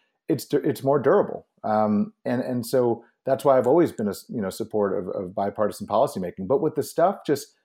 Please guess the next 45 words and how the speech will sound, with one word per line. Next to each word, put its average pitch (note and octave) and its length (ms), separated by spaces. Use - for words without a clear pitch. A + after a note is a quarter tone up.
roads, A2+ 400
bridges, A2 680
charging, A2 560
um, G#2+ 400
technology, B2 680
R B2+ 220
and A#2 120
D, A#2 360
I D3 100
would G#3 140
just G#2 160
do C3 180
it - 160
if G#2+ 120
it C#3 60
were A2+ 140
me. B2 420
I A#2 80
would D3 140
just G#2+ 180
do C3+ 160
it, C#3 60
and B2 100
I B2 60
don't D3 160
think A#2 120
there's G#2 140
any A#2 140
consequence A#2 440
for - 120
that. C2 280
And A2 100
I A#2 80
don't, C#3 160
what E3 180
voter D3 260
is A#2 80
gonna B2+ 160
say, C3 220
"You D#3 60
know, D#3+ 140
I D3 80
really D#3 280
liked, C3+ 400
um, G#2+ 380